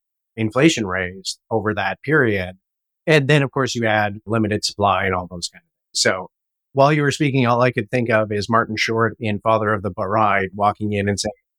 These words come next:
you know, "Welcome to the twenty twenties," you know, like, there's a certain aspect of that. I agree with you that there is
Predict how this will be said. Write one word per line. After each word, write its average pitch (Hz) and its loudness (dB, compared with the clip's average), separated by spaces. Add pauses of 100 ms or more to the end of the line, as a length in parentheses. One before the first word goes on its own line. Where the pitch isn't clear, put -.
(180)
you 135 -2
know, 113 -4
"Welcome 214 2
to 226 -4
the 226 0
twenty 214 0
twenties," 127 0
you 135 -2
know, 123 6
like, 127 0 (520)
there's 127 2
a 120 -2
certain 139 2
aspect 117 0
of 139 -2
that. 151 2
I 131 2
agree 135 2
with 147 0
you 147 -2
that 139 -4
there 143 0
is 147 2